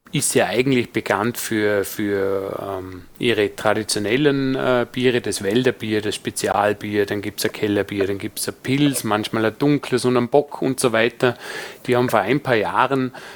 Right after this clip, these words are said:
einmal einfach versuchsweise ein I P A gebraut und einmal geschaut, äh, wie das ankommt, äh, bei den Leuten. Und mittlerweile ist es ins, äh, fixe Sortiment aufgenommen worden,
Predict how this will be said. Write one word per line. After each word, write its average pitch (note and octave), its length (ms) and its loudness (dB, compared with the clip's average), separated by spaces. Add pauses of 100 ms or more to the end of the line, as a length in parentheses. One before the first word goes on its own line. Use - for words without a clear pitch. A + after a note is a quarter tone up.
(120)
einmal A#2+ 420 2
einfach C3 320 0
versuchsweise A#2+ 840 0
ein A2+ 160 -2
I B2 140 4
P A2+ 340 2
A D#3+ 40 4
gebraut C3 680 0 (320)
und B2 120 2
einmal A2 180 2
geschaut, A#2+ 460 0
äh, C3 220 2
wie A2+ 100 -2
das - 360 -6
ankommt, D3+ 760 0
äh, C#3 260 2
bei C3+ 100 0
den A#2+ 160 0
Leuten. A2+ 420 2
Und B2 420 0
mittlerweile A2+ 640 2
ist - 280 -4
es - 180 -2
ins, A2 500 -2
äh, A2 260 0 (300)
fixe - 360 -2
Sortiment A#2+ 760 0
aufgenommen C3+ 680 0
worden, C3 460 0